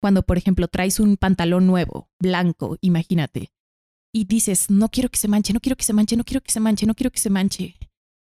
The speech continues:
Y lo único que estás emanando al universo, porque sabemos que no entiende el no, es que se manche, que se manche, que se manche.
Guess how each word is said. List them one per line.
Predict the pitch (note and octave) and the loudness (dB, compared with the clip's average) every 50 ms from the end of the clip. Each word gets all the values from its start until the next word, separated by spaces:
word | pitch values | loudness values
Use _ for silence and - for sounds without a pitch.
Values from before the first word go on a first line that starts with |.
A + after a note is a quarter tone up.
| _ _ | _ _
Y | - C4 | 0 2
lo | A#3+ A#3+ A#3+ | 2 2 2
único | C4+ D4 E4 - D#4 C4 | 2 0 0 -2 -2 -2
que | - F#3+ | 0 0
estás | F#3+ - - G3 F#3+ G3+ - - - - - _ _ _ _ _ _ - | -2 0 0 -2 -2 0 0 -2 -2 -2 -6 _ _ _ _ _ _ -2
emanando | G3 G3 F#3+ F3 F3 F3+ G#3 B3 A3 G3 | 2 2 4 4 4 2 2 2 2 2
al | F#3 F3+ | 2 4
universo, | F3 E3+ E3+ E3+ F3+ F3 E3+ - F3 | 4 4 2 2 2 2 0 0 -2
porque | E3+ F3 E3 - F3 | -2 -4 -4 -4 -4
sabemos | - F3 E3+ F3 F3 F#3 - | -4 -2 0 2 2 0 2
que | - F3+ | 2 2
no | E3+ | 2
entiende | F3 F3 - F3+ F3 F3+ F3 | 2 2 2 2 2 2 4
el | E3 E3 | 4 2
no, | E3+ F3 G3 - | 2 2 0 0
es | - F3+ E3+ - - - _ _ - | 0 -2 -2 -2 -2 -6 _ _ -6
que | - G3 | -4 -2
se | - G3 | 0 2
manche, | F#3 F#3 F#3+ F#3+ F#3 - - F3 | 2 2 4 2 2 0 -2 -4
que | - F#3 | -2 -2
se | - F#3+ | 0 2
manche, | F3+ F3+ F#3 F#3 - - E3+ | 2 2 2 2 0 -2 -4
que | - - | -4 -4
se | - E3+ | -2 0
manche. | E3+ F3 E3+ E3+ - - | 0 2 2 0 -2 -4